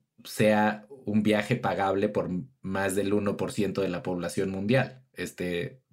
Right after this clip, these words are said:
por el cinco, y ahí ya hay un mercado que posiblemente sea interesante, y eso, eh, obviamente está detrás de tratar de, de, de, de construir,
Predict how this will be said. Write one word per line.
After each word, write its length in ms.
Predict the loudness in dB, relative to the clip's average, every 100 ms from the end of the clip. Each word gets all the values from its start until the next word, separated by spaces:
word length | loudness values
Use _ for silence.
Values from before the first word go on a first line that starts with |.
| -16 -8
por 160 | -6 -4
el 120 | 0
cinco, 460 | 4 4 2 -2 -4
y 100 | 0
ahí 220 | 2 4
ya 100 | 4
hay 120 | 4
un 120 | 4
mercado 480 | 4 2 0 2 0
que 100 | -2
posiblemente 720 | -8 -8 -6 -4 -4 -4 -6
sea 140 | -4 -4
interesante, 760 | -2 -4 -4 -4 -4 -4 -4 -6 -14 -14 -10 0
y 160 | 4
eso, 320 | 4 4 4
eh, 160 | 4 0 -4
obviamente 480 | 0 2 4 2 -2
está 180 | 0 2
detrás 420 | 2 2 2 2
de 80 | 0
tratar 460 | 0 0 0 0
de, 240 | 2 0 -2 -12 -20 _
de, 480 | -2 2 2 2 -2
de, 420 | -4 0 0 -2
de 160 | -6 -2
construir, 840 | -2 -2 0 2 4 4 2 -6